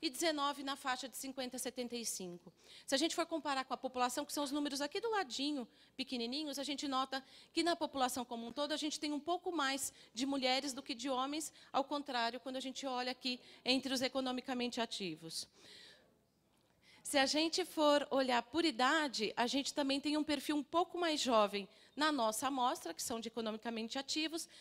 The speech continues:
sessenta por cento na faixa inicial, de do, dezoito a trinta e nove anos, quando na população a gente tem cinquenta e cinco por cento.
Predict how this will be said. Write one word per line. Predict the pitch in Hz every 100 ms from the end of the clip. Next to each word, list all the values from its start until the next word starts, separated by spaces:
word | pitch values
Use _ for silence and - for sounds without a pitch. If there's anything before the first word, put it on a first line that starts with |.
| -
sessenta | - 269 302 285 262
por | 262
cento | - 269 254
na | 240
faixa | 233 240 226 240
inicial, | 226 226 254 247 285
de | 226
do, | 208 233
dezoito | 190 190 208 208
a |
trinta | 208 220 226
e |
nove | 226 233 254
anos, | 285 311 - - - - -
quando | 339 330
na | 320
população | 320 294 294 294 285 269 262 - -
a | 269
gente | 277 247
tem | 262
cinquenta | 254 247 254 233
e | 233
cinco | - 220
por | 220 233
cento. | - 160 - -